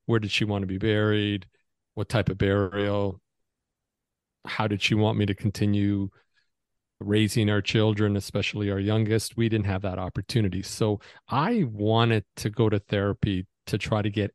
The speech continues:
answers for why she took that approach. I didn't get <laughs> those answers.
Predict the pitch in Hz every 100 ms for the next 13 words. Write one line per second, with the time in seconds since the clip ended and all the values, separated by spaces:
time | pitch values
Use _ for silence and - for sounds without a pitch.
0 | - 107 107 104 - 104 98 - 107 104
1 | 104 101 104 95 101 - 101 95 90 95
2 | 87 - 98 - - - - _ _ _
3 | - - - _ _ 113 113 104 92 87
4 | - 123 143 131 180 190 - 233 240 202